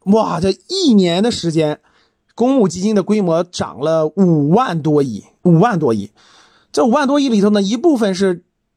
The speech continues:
这个新的基民，就新的这个基金投资人啊，拿真金白银投进去的。另外一部分是涨出来的，对吧？基本上涨了大概是两万亿左右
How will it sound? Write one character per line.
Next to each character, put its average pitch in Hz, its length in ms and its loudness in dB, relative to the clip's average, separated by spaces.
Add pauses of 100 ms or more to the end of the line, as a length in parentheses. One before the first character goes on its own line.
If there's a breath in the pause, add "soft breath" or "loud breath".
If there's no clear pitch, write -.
(140)
这 180 100 0
个 151 240 0
新 294 300 -2
的 233 120 -2
基 247 260 -6
民， 160 260 0
就 175 80 0
新 294 320 -2
的 277 100 0
这 196 80 -2
个 180 100 2
基 - 120 -8
金 202 140 0
投 170 160 -2
资 175 120 -2
人 143 200 -2
啊， 131 80 -4
拿 143 160 -6
真 220 180 0
金 220 160 4
白 180 160 -4
银 165 300 -2
投 151 200 -2
进 196 120 0
去 135 120 -6
的。 - 120 -16 (360 loud breath)
另 277 160 -2
外 294 140 0
一 233 40 -2
部 226 140 -2
分 202 180 0
是 202 120 -4
涨 - 280 -10
出 160 100 -4
来 208 160 -2
的， 131 100 -10
对 139 100 -4
吧？ 117 140 -2
基 226 160 -6
本 208 80 2
上 202 120 0
涨 123 240 -6
了 160 100 -4
大 185 100 -2
概 175 140 -4
是 165 80 -6
两 139 200 -2
万 196 180 -4
亿 165 60 -4
左 135 160 -10
右 117 160 -6